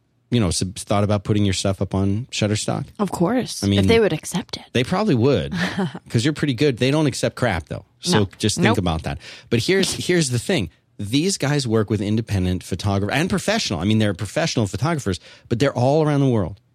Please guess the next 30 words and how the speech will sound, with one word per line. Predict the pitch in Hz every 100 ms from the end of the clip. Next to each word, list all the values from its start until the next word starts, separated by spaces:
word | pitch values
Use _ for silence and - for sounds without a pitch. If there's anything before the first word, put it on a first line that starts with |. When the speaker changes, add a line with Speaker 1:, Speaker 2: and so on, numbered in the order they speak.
| _ _
Speaker 1:
So | - 147
that |
when | 160 135
you | 131
go | 131 160
to | 147
Shutterstock – | - 170 147 - 104 98 98 - _ _ -
you're | 120 151
going | 156 147 139
to | 117
find | - 120 113 110 110 107 - _ _
the | -
most | 117 107 107 -
amazing | 104 101 101 107 107 110 110
variety | 98 90 92 90
of | 92
photos. | - 120 104 -
But | 107
it, | 104 -
they | 101
don't | 120 151 113
just | - 120 131 -
do | - 104 95
photos. | - 143 110 60 87 - _ _ _ _ _ _ _ _
They | 117
do | 110
tons | 95 - 139 147 135
of | 117
other | 107 92
things. | 90 65 58 -